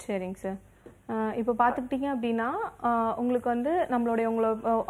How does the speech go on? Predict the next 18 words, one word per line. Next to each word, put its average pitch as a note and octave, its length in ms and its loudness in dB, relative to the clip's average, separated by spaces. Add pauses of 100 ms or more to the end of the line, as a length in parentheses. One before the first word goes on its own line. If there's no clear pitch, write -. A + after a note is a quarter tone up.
(100)
ஆக்குபேஷன்னாலே B3+ 760 0
ரொம்ப A#3 280 2
long B3 440 2
ஸ்டாண்டிங்கில் B3+ 440 2
இருக்கும்பொழுது A3+ 600 0 (340)
நம்ம, B3 300 4
நம்ம A#3+ 180 4
full D#4 360 2
body C#4+ 360 8
வந்து C#4 240 2
weight C4 260 4
அதிகமா B3 360 2
இருக்குன்னு A#3 300 0
சொல்லியிருக்கீங்க, G#3+ 420 0
எயிட்டி A3+ 260 0
கிட்ட B3 180 2
இருக்குன்னு A#3 280 0
சொல்லியிருக்கீங்க. G#3 480 -2